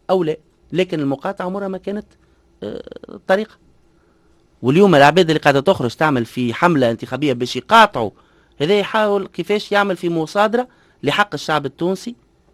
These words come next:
في أنهم يقاطعوا الانتخابات. وهما أصلًا ق-، أنا قلت لهم حتى في ال-، في ال-، في ال-، في ال-، الفترة القادمة في الحملة الانتخابية، أكبر، أكبر جهة قاعدة تعمل في حملة للاستفتاء بنعم هما المقاطعين. على خاطر الشعب التونسي اليوم كي يشوف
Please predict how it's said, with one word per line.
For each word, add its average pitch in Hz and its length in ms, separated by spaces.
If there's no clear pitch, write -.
في - 140
أنهم 196 360
يقاطعوا 202 380
الانتخابات. 170 400
وهما 220 360
أصلًا 196 420
ق-، - 160
أنا 196 80
قلت 214 180
لهم 220 120
حتى 226 240
في 165 120
ال-، 160 140
في - 120
ال-، 143 200
في 143 120
ال-، 123 300
في - 120
ال-، 104 640
الفترة 135 340
القادمة 151 380
في 107 60
الحملة 127 280
الانتخابية، 120 640
أكبر، 151 640
أكبر 170 280
جهة 139 400
قاعدة 156 280
تعمل 185 280
في 147 120
حملة 202 440
للاستفتاء 175 720
بنعم 175 540
هما 208 140
المقاطعين. 190 540
على 143 120
خاطر 180 220
الشعب 160 240
التونسي 170 300
اليوم 185 180
كي - 140
يشوف 196 240